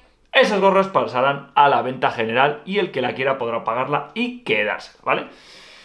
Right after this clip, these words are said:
Son un montón de pedidos, pero salen el lunes, lo prometo, lo prometo, lo prometo. Voy a estar todo el fin de semana, haz caja, mete gorra, haz caja, mete gorra. Y en cada, ya sabéis, cada, casi, casi una de cada dos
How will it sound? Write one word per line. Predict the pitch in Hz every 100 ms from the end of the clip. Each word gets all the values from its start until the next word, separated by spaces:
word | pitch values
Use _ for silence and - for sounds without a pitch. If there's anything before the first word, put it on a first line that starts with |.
| - - _ _
Son | - 226
un | 202
montón | 151 165
de | 151
pedidos, | 170 240 233 -
pero | 160 123
salen | 147 151 147
el | 135
lunes, | 151 170 147
lo |
prometo, | - 123 139 151
lo | 127
prometo, | 131 143 151
lo | -
prometo. | 123 131 139
Voy | 123
a |
estar | 123 180
todo | - 135
el |
fin | 131
de | 117
semana, | 110 131
haz | 127
caja, | - 113 123
mete | 104 110
gorra, | 113 117
haz | 113
caja, | - - 117
mete | 110
gorra. | 110 139 131 -
Y | 117
en | 101
cada, | 107 107 104
ya | 120
sabéis, | 110 147 147 - -
cada, | 110 107 107 113
casi, | 147 147 -
casi | 175 - 165 151 -
una | 220 190 147
de | 135
cada | 139 135 123
dos | 127 147 123 -